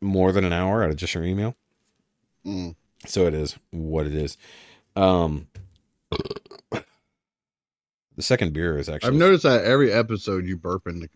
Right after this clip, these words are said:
Speaker 2: mic at least once.
Speaker 1: I burped, like, seven or eight times because I learned a
Speaker 2: I
Speaker 1: long
Speaker 2: said at
Speaker 1: time ago.
Speaker 2: least once.
Speaker 1: Yeah.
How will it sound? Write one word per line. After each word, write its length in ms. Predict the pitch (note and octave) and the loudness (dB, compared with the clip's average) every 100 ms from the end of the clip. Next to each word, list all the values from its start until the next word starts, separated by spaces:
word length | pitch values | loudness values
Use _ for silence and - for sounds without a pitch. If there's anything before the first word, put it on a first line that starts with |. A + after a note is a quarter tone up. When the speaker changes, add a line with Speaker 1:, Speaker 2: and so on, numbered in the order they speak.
| _ | _
Speaker 2:
mic 280 | F2 E2 E2 | -10 -10 -12
at 100 | D2+ | -12
least 220 | F2 - | -14 -14
once. 300 | E2 - - | -18 -20 -2
Speaker 1:
I 100 | C#3+ | 2
burped, 360 | A#3+ C#4 A#3 - | 4 4 4 4
like, 220 | G#2+ F2 | 4 4
seven 420 | - - G#2 G#2 | 0 0 2 2
or 120 | G2+ F2 | 2 2
eight 180 | F#2+ | 0
times 380 | - A2+ B2 A#2+ - G3+ | 0 -2 -2 -6 -14 -6
because 320 | G#3 G#2+ G2 | 0 2 4
I 60 | G2+ | 4
learned 240 | G#2+ C3+ | 4 4
a 40 | A2 | 4
Speaker 2:
I 20 | |
Speaker 1:
long 140 | A2 | 4
Speaker 2:
said 100 | E3 | 4
at 60 | E3 | 2
Speaker 1:
time 120 | G2 | 4
ago. 160 | - B2 | 4 4
Speaker 2:
least 140 | C#3 | 2
once. 440 | G#2+ G#2 A#2+ - - - - | 0 -4 -4 -10 -20 -20 -2
Speaker 1:
Yeah. 160 | F2+ | -2